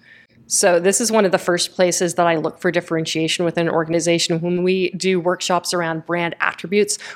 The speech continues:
we surface values that are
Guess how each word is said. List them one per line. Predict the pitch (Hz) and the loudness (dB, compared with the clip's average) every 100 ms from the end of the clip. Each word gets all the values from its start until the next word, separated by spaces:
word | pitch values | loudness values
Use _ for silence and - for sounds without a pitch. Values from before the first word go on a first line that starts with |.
| - | -6
we | 196 | -2
surface | 196 - 202 190 196 180 | 0 2 0 0 0 -2
values | 156 165 165 180 214 247 240 - - - _ | 0 2 4 2 0 0 -2 -4 -10 -20 _
that | 156 160 175 - | -4 0 0 2
are | 170 | 0